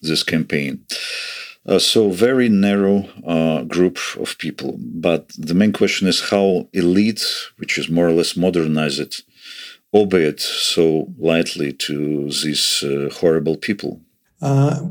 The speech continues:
Speaker 2: there have been in the last, uh, days even, uh, changes in the military leadership, uh, of this, uh,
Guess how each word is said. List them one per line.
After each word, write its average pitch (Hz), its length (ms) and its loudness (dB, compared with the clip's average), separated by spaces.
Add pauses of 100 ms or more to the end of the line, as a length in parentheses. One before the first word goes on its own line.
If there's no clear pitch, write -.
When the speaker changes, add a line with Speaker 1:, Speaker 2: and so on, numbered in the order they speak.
(100)
Speaker 2:
there 165 240 2
have 170 260 0
been 208 240 4
in 156 180 2
the 147 80 0
last, 151 520 2
uh, 135 380 0 (1200)
days 170 560 4
even, 156 640 0 (360)
uh, 139 60 -10
changes 160 600 2
in 147 100 2
the 143 80 4
military 131 580 0
leadership, 120 680 -4
uh, - 600 -6 (100)
of - 180 -12
this, - 340 -6
uh, 135 100 -8